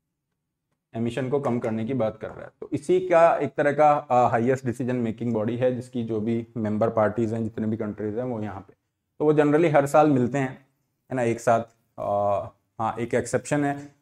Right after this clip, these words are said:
दो हज़ार बीस में ये लोग, ये नहीं हुए थे, पोस्टपोन हो गई थी। तो जो कॉप आपकी, अ, you have ट्वेंटी सिक्स, ये तो ग्लासगो में हुई, दो हज़ार इक्कीस में हुई, लेकिन जो कॉप ट्वेंटी फ़ाइव होगी वो आप ध्यान रखना दो हज़ार उन्नीस में हुई है।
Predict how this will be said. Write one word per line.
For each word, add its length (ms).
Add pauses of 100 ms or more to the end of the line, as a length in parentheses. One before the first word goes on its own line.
दो 160
हज़ार 240
बीस 280
में 80
ये 120
लोग, 460
ये 140
नहीं 240
हुए 200
थे, 120
पोस्टपोन 440
हो 100
गई 160
थी। 220 (480)
तो 40
जो 160
कॉप 480
आपकी, 540
अ, 160
you 120
have 280
ट्वेंटी 320
सिक्स, 300
ये 60
तो 120
ग्लासगो 420
में 120
हुई, 380 (280)
दो 120
हज़ार 200
इक्कीस 360
में 80
हुई, 180 (420)
लेकिन 200
जो 100
कॉप 360
ट्वेंटी 320
फ़ाइव 280
होगी 320 (1120)
वो 300
आप 200
ध्यान 280
रखना 220
दो 220
हज़ार 280
उन्नीस 380
में 80
हुई 240
है। 180